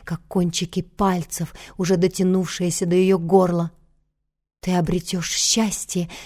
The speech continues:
которое сейчас не можешь даже представить". Существовало что-то бесконечно важное,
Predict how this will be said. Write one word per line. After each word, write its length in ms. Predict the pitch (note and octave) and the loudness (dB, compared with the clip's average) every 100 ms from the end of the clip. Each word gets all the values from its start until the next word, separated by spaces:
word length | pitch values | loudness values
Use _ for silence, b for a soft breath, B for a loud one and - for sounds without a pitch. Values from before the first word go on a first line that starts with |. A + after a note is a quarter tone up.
| B | B
которое 400 | F3 F#3+ F#3+ F3+ | -6 -2 -2 -2
сейчас 460 | F#3+ - F#3 - | -6 -6 -6 -4
не 100 | F#3 | -2
можешь 460 | F#3+ G#3 G#3 G3+ F#3 | 0 0 -2 -6 -4
даже 320 | F#3 G#3 G3 | -2 -2 -2
представить". 1000 | - G#3 - - - A3+ F3+ E3 - - _ _ _ _ _ _ _ _ _ _ _ _ - | -4 -6 -6 -6 2 2 2 0 -6 -10 _ _ _ _ _ _ _ _ _ _ _ _ -18
Существовало 840 | - F3 - - F3+ F3+ F3 F3 | -10 -6 -6 -4 0 2 4 2
что-то 320 | E3+ F3+ E3+ | 0 0 0
бесконечно 720 | E3+ E3+ - E3+ F3 - F#3 | 2 0 2 4 4 2 2
важное, 520 | F3 F3+ D#3 D3+ D3+ | 6 6 4 2 0